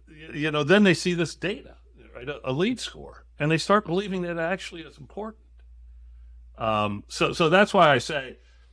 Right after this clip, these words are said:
you know, better off with no data on things that actually can't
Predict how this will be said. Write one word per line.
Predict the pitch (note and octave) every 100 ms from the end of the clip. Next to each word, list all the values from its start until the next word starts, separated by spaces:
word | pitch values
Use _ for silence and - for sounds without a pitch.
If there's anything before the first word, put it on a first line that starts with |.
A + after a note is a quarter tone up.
| _ - _
you | - D3 C#3
know, | C3
better | B2 D3 A3+ C4
off | G3+ E3+ -
with | D3+ B2+
no | C3 E3
data | D3+ A#2+ G2 D#2+ - - _
on | A#2 A2+
things | D3 C3+ A2
that | C3
actually | A#2 A#2+ - A#2+
can't | - - C3+ C3